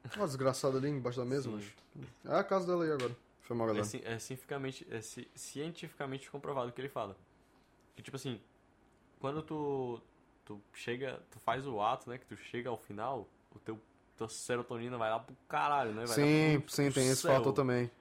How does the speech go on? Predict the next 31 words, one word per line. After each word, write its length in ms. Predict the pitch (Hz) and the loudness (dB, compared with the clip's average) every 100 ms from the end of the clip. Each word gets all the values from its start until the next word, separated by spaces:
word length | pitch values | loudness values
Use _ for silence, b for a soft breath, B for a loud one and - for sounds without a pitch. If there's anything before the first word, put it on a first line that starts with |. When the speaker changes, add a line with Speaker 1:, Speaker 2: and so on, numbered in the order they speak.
| b b b 110 | b b b -2
Speaker 2:
Aí, 100 | 113 | -2
tipo 120 | 123 | -4
assim 240 | 131 123 98 - | -8 -8 -10 -2
Speaker 1:
Não 80 | 135 | 6
é 40 | |
nem 80 | 151 | 6
serotonina, 520 | 165 175 180 175 175 156 147 | 8 8 8 6 6 6 6
é 40 | 139 | 4
dopamina. 520 | 135 156 127 107 104 - | 2 0 -2 -4 -6 -2
Speaker 2:
a, 180 | 117 120 113 _ - | 0 0 -2 _ -8
enfim, 400 | 226 311 294 147 | -6 -2 0 0
o 140 | 139 | -2
bagulho 340 | 156 170 170 170 | 0 2 2 2
lá 120 | 165 | 0
que 220 | 165 170 135 - | -2 -12 -12 -16
te 160 | - | -18
deixa 500 | 143 139 143 160 143 131 127 | -10 -8 -6 -4 -4 -6 -4
legalzão, 720 | 135 131 131 127 120 117 110 | -2 2 0 0 -2 -4 -4
da 120 | 110 | -2
hora. 240 | 113 95 90 90 _ _ _ _ _ - | -2 -2 -8 -16 _ _ _ _ _ -6
Speaker 1:
É 60 | 135 | 2
porque 120 | 151 | 4
os 100 | 139 | 6
dois 160 | 151 127 | 4 4
deixam, 280 | 113 - 107 | 0 0 -4
mas 300 | 104 - - | -4 -8 -2
Speaker 2:
É, 220 | 180 180 | 2 4
Speaker 1:
é, 80 | 110 | 2
Speaker 2:
pois 100 | - | 2
Speaker 1:
tem, 80 | |
Speaker 2:
é. 60 | 127 | 2